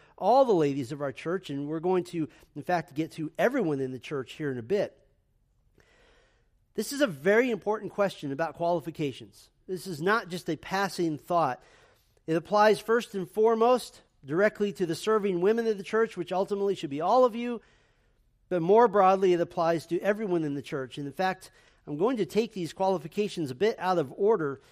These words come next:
because there's one in particular that's so weighty, so filled with implications that at, at this point, we're really talking to every single believer. And so let's walk through these qualifications. And again, I'm not only going to go out of order, I'm going to heavily weight one of them with our attention,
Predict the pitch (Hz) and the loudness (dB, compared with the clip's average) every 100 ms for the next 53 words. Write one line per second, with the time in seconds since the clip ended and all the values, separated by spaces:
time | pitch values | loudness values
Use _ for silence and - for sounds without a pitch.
0 | _ - 160 147 156 135 180 269 214 190 | _ -14 -8 -4 -4 0 0 0 -2 -6
1 | - 220 196 170 139 147 - - 233 311 | -6 -2 0 0 -4 -8 -10 0 2 4
2 | 233 175 151 160 - - - - 233 320 | 2 0 -2 -6 -10 -20 -10 2 6 6
3 | - 262 233 190 208 220 190 - 208 208 | 4 4 4 2 0 0 -2 0 0 0
4 | - 156 - - _ _ - 156 190 196 | -2 -6 -6 -16 _ _ -18 -2 0 0
5 | - 185 185 - 196 - 254 - 226 196 | -2 -4 -4 -6 -8 -2 -2 -2 0 0
6 | 180 170 240 202 - 185 196 160 190 180 | 0 2 4 4 2 -4 -2 -6 -4 -6
7 | 160 170 147 120 123 120 104 - _ _ | -4 -4 -6 -6 -8 -10 -12 -20 _ _
8 | _ _ _ _ _ _ - 180 233 302 | _ _ _ _ _ _ -6 2 4 4
9 | 269 262 254 - 226 214 190 - 208 190 | 2 4 2 0 -8 -8 -6 0 0 0
10 | 180 196 190 - 190 160 156 151 220 220 | -4 -2 -2 -2 -8 -6 -4 2 2 2
11 | 180 208 233 208 185 202 190 170 196 185 | 0 0 2 2 2 2 2 0 2 2
12 | 180 156 190 190 175 160 165 156 156 240 | 2 0 0 0 0 0 -2 -2 -2 0
13 | 247 208 170 147 185 208 196 214 226 127 | 2 2 0 2 2 0 0 2 2 0
14 | 139 139 139 170 160 135 196 196 - 131 | -4 -6 -6 -2 -2 -2 -4 -4 -4 -8